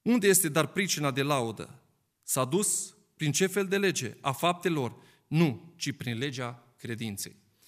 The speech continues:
Și permiteți-mi să aduc înaintea dumneavoastră câteva aspecte. Mai întâi, Apostolul Pavel arată că nu este niciun om neprihănit, nu este niciun om care să împlinească voia lui Dumnezeu.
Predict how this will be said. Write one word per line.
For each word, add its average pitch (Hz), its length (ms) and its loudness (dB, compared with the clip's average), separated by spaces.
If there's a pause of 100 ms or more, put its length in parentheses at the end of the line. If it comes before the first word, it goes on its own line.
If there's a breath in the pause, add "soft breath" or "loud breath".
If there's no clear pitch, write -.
(320 soft breath)
Și - 160 -6
permiteți-mi 190 640 2
să 143 540 4 (1400)
aduc 135 300 -4
înaintea 151 320 -2
dumneavoastră 127 520 -4
câteva 135 360 -8
aspecte. - 600 -6 (1400)
Mai 151 180 4
întâi, 220 200 0
Apostolul 196 460 -2
Pavel 170 300 -2
arată 160 280 -2
că 156 140 -8
nu 170 80 -6
este 196 200 -8
niciun 165 280 -8
om 156 140 -10 (340)
neprihănit, 139 720 -4
nu 135 100 -8
este 170 240 -6
niciun 160 340 -8
om 156 140 -10
care 135 240 -6
să 139 160 -2
împlinească 139 720 -6
voia 127 260 -4
lui 117 120 -6
Dumnezeu. 107 520 -8